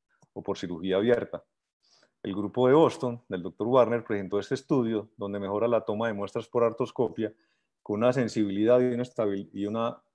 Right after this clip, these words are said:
y una especificidad del ciento por ciento. Y los microorganismos que encontraron en la artroscopia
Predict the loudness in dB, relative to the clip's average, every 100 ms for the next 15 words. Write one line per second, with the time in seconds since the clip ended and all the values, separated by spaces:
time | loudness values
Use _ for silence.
0 | _ _ _ _ _ -12 -8 -6 -2 -4
1 | -4 -4 2 4 2 0 _ _ -4 -2
2 | -2 -4 -14 -12 -8 -6 -6 -6 -2 0
3 | 0 -2 -12 -20 _ _ -6 -4 -4 -4
4 | 0 0 2 2 0 -2 -2 -4 -4 -4
5 | 2 2 2 -2 -2 -2 -6 0 0 0
6 | -2 -4